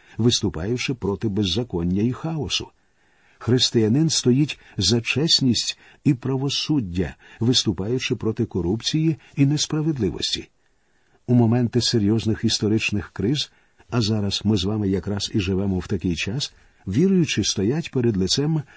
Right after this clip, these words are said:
дуже непростих рішень. Я приведу вам мою власну точку зору на цей рахунок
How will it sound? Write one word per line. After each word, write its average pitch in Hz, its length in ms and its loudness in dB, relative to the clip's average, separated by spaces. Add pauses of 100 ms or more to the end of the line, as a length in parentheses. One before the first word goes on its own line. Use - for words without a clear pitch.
(180)
дуже 156 440 0
непростих 139 640 -2
рішень. 71 440 -6 (880)
Я 131 200 2
приведу 127 400 2
вам 113 260 2 (100)
мою 120 300 2
власну 117 460 -2
точку 107 360 -2
зору 131 340 0 (200)
на 120 160 2
цей 127 220 0
рахунок 110 540 -2